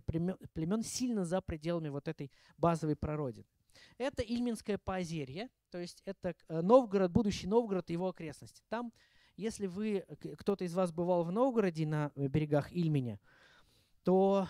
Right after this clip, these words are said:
э, там, во-первых, очень плодородная земля. Ильмень, э, в эпоху, предшествующую Средневековью, э, имел уровень воды выше, э, текущего.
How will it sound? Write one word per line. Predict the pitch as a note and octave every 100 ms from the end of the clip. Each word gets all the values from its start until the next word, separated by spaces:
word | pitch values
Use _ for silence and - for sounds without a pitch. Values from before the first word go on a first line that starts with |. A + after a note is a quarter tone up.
| -
э, | D#3+ D#3
там, | - A#3+
во-первых, | G#3 A3+ A#3
очень | A3+ -
плодородная | G3 E3+ F#3 F3+ F3
земля. | E3 E3+ D#3 A#2+
Ильмень, | E3+ A3 G3+ F#3+ F3 D#3+
э, | D3 D3+ D3
в | C#3 D3+
эпоху, | - F3+ - D#3+ D3 - _ _ _ -
предшествующую | - - G#3 - E3 D#3 - D#3
Средневековью, | C#3 D3+ E3 F3+ B3+ C#4+ C4 A3+ F#3+
э, | E3 E3 E3 D#3+ D#3+ -
имел | D#3 F3 F#3 F3 - _ _
уровень | F#3 F3+ F3+
воды | F3+ F#3+ A3
выше, | A3+ A#3 G3+ F#3
э, | C#3+ D3 -
текущего. | F3 B2+ - - B2